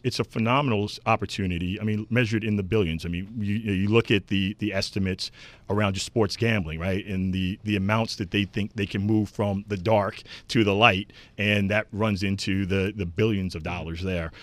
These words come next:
Um, so, so the, you know, the opportunities are significant. Immersive video. Um, you know, you tell me, what's the opportunity if now all of a sudden you have the ability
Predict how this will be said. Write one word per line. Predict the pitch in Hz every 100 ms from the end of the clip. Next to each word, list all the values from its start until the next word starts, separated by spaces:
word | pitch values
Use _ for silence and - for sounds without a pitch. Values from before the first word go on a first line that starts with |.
| - - -
Um, | 85
so, | - 117 98 98
so | - 104
the, | 98 107
you | 123
know, | 98
the | 98
opportunities | 113 - - 113 104 92
are | 92
significant. | 90 92 98 90 87 76 -
Immersive | 110 92 110 107 95
video. | 82 95 110 117 139 - - - -
Um, | 92 92 90 98 - -
you | 104
know, | 110
you | 117
tell | 127 127
me, | 113 98 76
what's | 104 -
the | 113
opportunity | 104 104 - 113 90
if | 87 104
now | 101 101
all | 95
of |
a | 101
sudden | - 95 90
you | 95
have | 104 95
the |
ability | 85 87 98 90 90 82